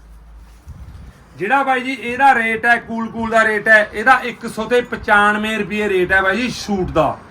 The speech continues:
ਫੁੱਲ ਚੈਲੰਜ ਹੈ ਇਸ ਗੱਲ ਤੇ ਬਾਈ ਜੀ, ਜਿਹੜਾ ਇਹ ਰੇਟ ਤੁਹਾਨੂੰ ਮੈਂ ਦੇਈ ਜਾਂਦਾ, ਪੂਰੀ ਫੁੱਲ ਜ਼ਿੰਮੇਵਾਰੀ ਹੈ।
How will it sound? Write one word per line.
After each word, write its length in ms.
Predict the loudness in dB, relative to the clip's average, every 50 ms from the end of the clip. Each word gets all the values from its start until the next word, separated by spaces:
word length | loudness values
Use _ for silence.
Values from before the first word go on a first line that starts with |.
| -20 -20 -20 -20 -20 -20 -20 -4 2
ਫੁੱਲ 260 | 2 4 6 6 4
ਚੈਲੰਜ 540 | 2 2 2 6 6 8 8 6 6 6 6
ਹੈ 120 | 6 6
ਇਸ 260 | 6 6 2 0 2 4
ਗੱਲ 200 | 4 6 6 6
ਤੇ 160 | 4 2 4
ਬਾਈ 200 | 4 4 2 2
ਜੀ, 120 | 0 -2
ਜਿਹੜਾ 220 | 4 6 8 8 8
ਇਹ 160 | 6 4 4
ਰੇਟ 180 | 4 2 2
ਤੁਹਾਨੂੰ 200 | 2 -2 -2 0
ਮੈਂ 100 | 0 2
ਦੇਈ 200 | 2 2 2 2
ਜਾਂਦਾ, 360 | 2 0 0 2 0 0 0 -4 -8 -12 -12 -12 -16 -18 -10 -2
ਪੂਰੀ 200 | 0 2 2 2
ਫੁੱਲ 300 | 0 0 -2 0 0 0
ਜ਼ਿੰਮੇਵਾਰੀ 600 | 0 0 0 2 4 6 6 6 6 4 4 4
ਹੈ। 220 | 4 4 2 -2